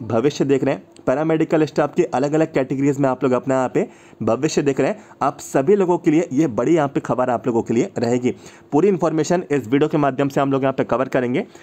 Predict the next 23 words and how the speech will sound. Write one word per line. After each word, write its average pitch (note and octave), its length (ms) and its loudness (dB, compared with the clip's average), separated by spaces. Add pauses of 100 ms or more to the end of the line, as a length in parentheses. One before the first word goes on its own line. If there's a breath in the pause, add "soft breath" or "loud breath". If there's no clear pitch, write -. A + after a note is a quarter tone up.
(200 loud breath)
सबसे D#3+ 260 0
पहले E3+ 220 0
आपको D#3+ 440 0
इस B2+ 180 0
वीडियो C#3 200 2
को C#3+ 120 -2
लाइक A#2 180 -2
कर D3 120 0
देना C#3 180 0
है F3+ 80 0
और - 200 -2
देखिए C3+ 400 0 (320 loud breath)
ये C#3 120 2
वैकेंसीज D3 640 0
जैसे B2+ 340 0
ही F#3+ 60 4
यहाँ F3+ 140 2
पे F3+ 140 -2
सब E3 200 0
यहाँ E3 140 0
पे D#3+ 180 0
रिलीज C3+ 280 0
होंगी C#3+ 260 0